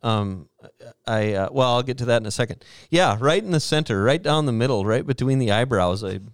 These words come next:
yeah, busted open. So my wife, I, I, uh, I was laughing. I was sitting on the step, sort of chuckling because of how dumb this was.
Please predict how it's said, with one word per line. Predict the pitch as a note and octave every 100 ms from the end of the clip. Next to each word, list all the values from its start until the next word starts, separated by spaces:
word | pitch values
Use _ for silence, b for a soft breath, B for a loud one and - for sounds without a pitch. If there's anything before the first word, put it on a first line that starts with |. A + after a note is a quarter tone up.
| _ -
yeah, | G#2+ A2+
busted | A2 A#2+ A#2+ B2 - G#2+
open. | G#2+ C3+ G2 A2+ B B B
So | - C#3+
my | B2+
wife, | A#2+ F#3 G3+ D#3+ - -
I, | C3 A#2 A#2 -
I, | A2+ A2 G#2+
uh, | G#2
I | G2
was | B2 A#2 A2+ A2
laughing. | G#2+ D3 F3+ - G2 A2
I | A2
was | G#2
sitting | C#3 C#3+
on | C3+
the | G#2+
step, | - C3+ C3+ -
sort | B2+ A2
of | F#2+
chuckling | D3 - A#2 A2
because | G#2+ A2 G#2 A#2+
of | G#2+
how | G#2+
dumb | G2 G#2 D#3+ E3
this | F#2+ -
was. | F2+ G#2 -